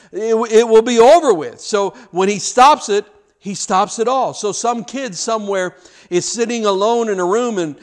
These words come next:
and reading a pornographic magazine, and he's indulging his mind and his flesh in, in the wickedness of his own imagination. However, Jesus says, "I have to give that boy a little longer.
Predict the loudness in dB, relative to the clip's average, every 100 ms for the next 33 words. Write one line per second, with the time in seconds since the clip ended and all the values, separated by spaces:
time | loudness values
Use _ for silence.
0 | _ -14 -12 -10 -6 -4 -4 -6 -6 -6
1 | -4 -4 -4 0 2 2 -2 -6 -6 -4
2 | -4 -6 -4 -6 -6 -6 -6 -6 -6 0
3 | 2 2 -2 -6 -8 -6 -2 -2 -2 -6
4 | -8 -8 -10 -2 0 0 -8 _ _ _
5 | -10 -2 -2 -2 -4 -4 -2 -2 -2 -4
6 | -4 -4 -4 -4 -2 0 0 0 0 0
7 | -6 -6 -8 -10 -12 -14 _ _ -2 2
8 | 2 4 2 2 -12 -8 -2 -2 -2 -4
9 | -2 -2 -4 -12 _ _ -8 -4 -2 -4
10 | -6 -2 -2 -2 -4 -4 -4 -6 -8 -10
11 | -10 -12 -14 -20